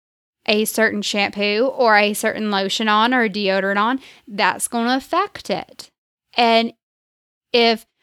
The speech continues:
our pinned guy, the guy that they arrested, had the same type of deodorant, that could play into effect. But the older the scent is,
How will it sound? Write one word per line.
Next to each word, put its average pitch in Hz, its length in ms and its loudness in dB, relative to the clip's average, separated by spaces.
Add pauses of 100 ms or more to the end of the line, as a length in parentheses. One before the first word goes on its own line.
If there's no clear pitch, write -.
(220)
our 214 460 0 (300)
pinned 262 400 0
guy, 226 400 2
the 247 120 -2
guy 220 160 2
that 208 160 -10
they 208 140 0
arrested, 196 640 0 (360)
had 262 280 0
the 302 120 -2
same 254 320 -2
type 233 300 -4
of 220 140 -4
deodorant, 214 520 0 (160)
that 196 340 -2
could 233 140 -4
play 185 280 -6
into 190 300 -6
effect. 262 800 -6 (420)
But 269 300 0 (680)
the 262 200 0 (100)
older 320 320 4
the 294 100 0
scent - 380 -4
is, 202 540 -2